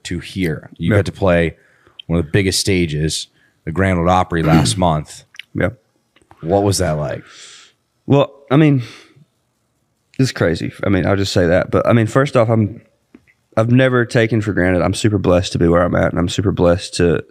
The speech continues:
Speaker 2: to have had this happen as, as fast as it has. But, I mean, I've had to learn a lot in the last year. And that's, like, I feel like not what a lot of people think of when they think of somebody just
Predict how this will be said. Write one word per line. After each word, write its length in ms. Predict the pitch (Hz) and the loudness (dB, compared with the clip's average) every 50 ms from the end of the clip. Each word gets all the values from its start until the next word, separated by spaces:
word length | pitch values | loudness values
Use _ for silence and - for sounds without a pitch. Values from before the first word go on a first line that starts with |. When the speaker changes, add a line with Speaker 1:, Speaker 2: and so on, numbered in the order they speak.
| - _ | -20 _
Speaker 2:
to 160 | - - 92 85 | -4 -2 -2 0
have 400 | 95 85 87 85 - - - - | 2 2 0 0 -2 -8 -16 -10
had 300 | - - 104 98 92 85 | -4 0 0 0 0 0
this 160 | - 90 85 - | -2 -4 -2 0
happen 380 | 98 90 85 - - 90 92 | 0 0 0 0 -2 -2 0
as, 220 | 82 85 - 117 - | 0 -2 -4 -4 -4
as 120 | - 95 - | -4 -4 -2
fast 300 | - 87 87 87 98 117 | 0 0 0 0 -2 -4
as 200 | 113 110 101 - | -8 -8 -6 -6
it 80 | - | -4
has. 460 | - 95 90 90 90 92 95 - - - - - - - - - - - _ - | -2 0 2 2 2 0 -2 -6 -10 -18 -20 -20 -20 -20 -20 -20 -20 -14 _ 0
But, 300 | 98 98 95 - - _ _ _ _ _ - - | 0 2 2 0 -2 _ _ _ _ _ -8 -2
I 40 | - | 0
mean, 420 | 110 107 104 101 95 95 107 120 - _ - | 2 2 4 2 0 -2 -4 -10 -18 _ -4
I've 100 | - 110 | -2 0
had 100 | 131 135 | 0 2
to 80 | 107 87 | 2 0
learn 300 | 82 85 87 92 107 107 | 0 0 0 2 2 2
a 80 | 85 60 | 0 0
lot 220 | 50 52 50 - | -2 -2 -2 -2
in 60 | - 65 | -2 -2
the 60 | 71 | 0
last 300 | 57 - - - - - | 0 -2 -2 -4 -4 -4
year. 300 | - - - 139 147 - _ _ _ _ _ _ _ _ _ _ - | -2 -2 -2 -4 -10 -18 _ _ _ _ _ _ _ _ _ _ 0
And 100 | 98 104 | 2 2
that's, 160 | 110 131 131 | 2 2 2
like, 220 | 160 143 117 - - - - _ _ - | 2 0 0 0 -4 -14 -20 _ _ -4
I 60 | 110 | -2
feel 160 | 113 - 120 | 0 2 2
like 160 | 113 107 87 | 2 2 2
not 400 | 78 104 107 107 80 - - - - | 2 0 0 0 -2 -4 -6 -6 -2
what 100 | 101 98 | 0 0
a 60 | 98 | 2
lot 120 | 92 92 | 2 2
of 60 | 95 95 | 0 0
people 180 | 110 - 92 | -2 -6 -6
think 280 | - - 90 87 92 - | -4 -2 -2 0 0 2
of 180 | 101 101 101 | 2 0 2
when 120 | 104 95 87 | 2 0 0
they 80 | 87 | 0
think 200 | 95 - 92 90 | 0 0 -2 -2
of 100 | - 90 | -2 -4
somebody 320 | - 92 85 85 87 87 87 | -2 0 0 0 2 0 -2
just 340 | 82 - - - - - | -2 -2 -4 -4 -6 -10